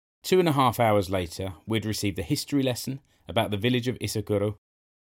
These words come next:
learned about the formation and the first five years of Kuro Distillery Company,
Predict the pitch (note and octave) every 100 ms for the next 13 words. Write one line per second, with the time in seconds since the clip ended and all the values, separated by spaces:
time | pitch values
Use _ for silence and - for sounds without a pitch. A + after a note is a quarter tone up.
0 | _ G#2+ C#3+ D3+ C#3+ C#3 A2+ - B2+ A#2+
1 | B2+ - A#2+ A#2 C#3 C3+ - C3 - B2
2 | A#2 A#2+ A2+ G#2 G2+ - B2 A2+ G#2 -
3 | E3 D#3 G#2+ - F#2 E2 F2